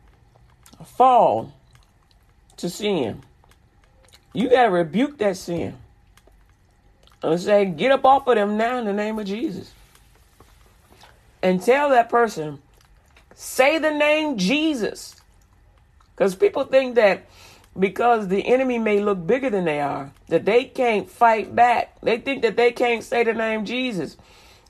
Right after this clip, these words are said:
The only thing that is in front of you is the heat of terror.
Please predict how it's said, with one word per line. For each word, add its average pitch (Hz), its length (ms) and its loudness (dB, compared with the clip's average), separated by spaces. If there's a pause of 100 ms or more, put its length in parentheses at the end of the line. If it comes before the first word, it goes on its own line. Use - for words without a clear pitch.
(140)
The 208 100 2
only 311 200 2
thing 311 180 -4
that 277 140 4
is 247 100 4
in 214 120 0
front 302 260 0
of 277 120 0
you 147 340 -2 (1400)
is 240 200 0
the 220 140 4
heat 285 460 -2
of 233 160 2
terror. 262 560 -2